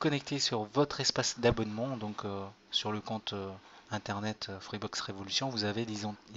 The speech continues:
vos identifiants demandés. Donc si vous ne savez pas où retrouver vos identifiants, donc il y a deux solutions pour que vous puissiez les retrouver. Soit tout simplement en vous rendant dans votre compte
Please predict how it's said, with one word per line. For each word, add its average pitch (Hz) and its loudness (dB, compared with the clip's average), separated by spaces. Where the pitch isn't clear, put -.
vos 117 4
identifiants 113 -2
demandés. 98 -6
Donc 110 0
si - 6
vous 156 -2
ne 160 -2
savez 151 4
pas 135 4
où 165 2
retrouver 123 2
vos 107 -2
identifiants, 107 -4
donc 110 0
il 104 -6
y 107 4
a 104 4
deux 127 2
solutions 113 2
pour - -6
que - -6
vous 101 -10
puissiez 110 -2
les 104 -2
retrouver. 104 -2
Soit 147 10
tout 127 -8
simplement 123 4
en - 6
vous 113 0
rendant 120 6
dans 107 0
votre 104 -2
compte 147 -2